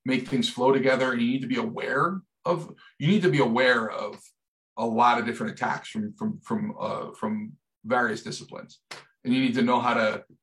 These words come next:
shut that down. But your own attacks, you can kinda, you could, you, uh, you could, you could learn how to move the fight into your strength. So, so, I mean, it took time to get, to get comfortable. So, you know, it's just any form of,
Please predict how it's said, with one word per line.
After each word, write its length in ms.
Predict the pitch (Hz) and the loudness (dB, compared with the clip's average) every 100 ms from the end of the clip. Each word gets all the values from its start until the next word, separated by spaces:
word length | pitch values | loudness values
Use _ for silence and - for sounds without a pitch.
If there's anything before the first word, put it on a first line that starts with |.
| _ _ | _ _
shut 300 | - - 123 127 | -14 0 0 0
that 180 | 110 | -2
down. 420 | 120 113 - - - | 0 -2 -2 -6 -8
But 160 | 123 120 | -6 -2
your 220 | 127 139 | 2 4
own 160 | 160 170 | 6 4
attacks, 420 | 147 147 135 - | 2 0 -2 -4
you 80 | 123 | -8
can 140 | 123 | -6
kinda, 440 | 117 139 131 120 - _ _ _ _ | -2 0 0 -2 -8 _ _ _ _
you 140 | - 120 | -6 0
could, 280 | 135 113 113 | 0 0 -4
you, 360 | 123 123 120 | 0 2 4
uh, 440 | 113 104 104 117 - | 2 0 -4 -10 -8
you 140 | 117 113 | -6 -2
could, 200 | 120 - | -2 -2
you 80 | 117 | -4
could 100 | 120 | 0
learn 220 | 117 127 | 0 0
how 140 | 123 113 | 0 -2
to 180 | 104 - - _ | -4 -8 -16 _
move 200 | 117 120 | -4 -2
the 80 | 110 | -2
fight 200 | 117 113 | -2 -2
into 200 | 113 117 | -2 -4
your 80 | 113 | -6
strength. 360 | - 113 113 | -4 -2 -2
So, 260 | - 139 139 - - - - _ | 2 0 0 -12 -20 -20 -20 _
so, 500 | - 170 156 147 123 | 0 4 4 2 2
I 60 | 143 | 2
mean, 120 | 151 | 2
it 100 | 151 | 2
took 160 | - - | 0 0
time 480 | 127 120 123 113 - | 0 0 -2 -6 -6
to 100 | 110 | -4
get, 300 | 110 110 - - | -2 -4 -6 -4
to 540 | 120 110 104 101 - - | -2 0 -2 -4 -8 -8
get 220 | 120 123 | -4 -4
comfortable. 420 | - 113 113 110 - | -2 -2 -2 -10 -12
So, 220 | - 104 | -12 -2
you 160 | 113 | 0
know, 80 | 107 | 0
it's 120 | 104 | -2
just 280 | - 131 - - | -4 -4 -4 -4
any 200 | 139 135 | 0 0
form 320 | 123 120 113 | 0 2 2
of, 200 | 107 | 0